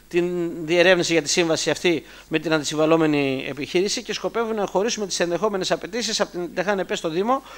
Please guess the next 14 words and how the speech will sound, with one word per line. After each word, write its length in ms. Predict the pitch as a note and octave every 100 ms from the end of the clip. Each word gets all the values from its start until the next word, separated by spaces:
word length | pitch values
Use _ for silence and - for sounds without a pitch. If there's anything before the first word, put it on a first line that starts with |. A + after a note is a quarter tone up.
| -
με 120 | - E3+
δυνατό-, 640 | E3+ E3 A#3+ A#3 F3+ B2
με, 360 | F#3 F3+ F3 - -
ο 120 | - F#3
οποίος 260 | F3+ A3+
έχει 140 | A3+ G3
τη 80 |
δυνατότητα 540 | F3+ F3 E3+ A#3+ A#3+ F#3
διερεύνησης 500 | F#3+ A3 B3 A#3+ G#3+
για 100 | G#3
την 100 | G#3
ύπαρξη 260 | A3+ G#3
περισσότερων 420 | F#3 F#3+ F#3 G#3+ G3
στοιχείων. 340 | F#3 D#3 A2+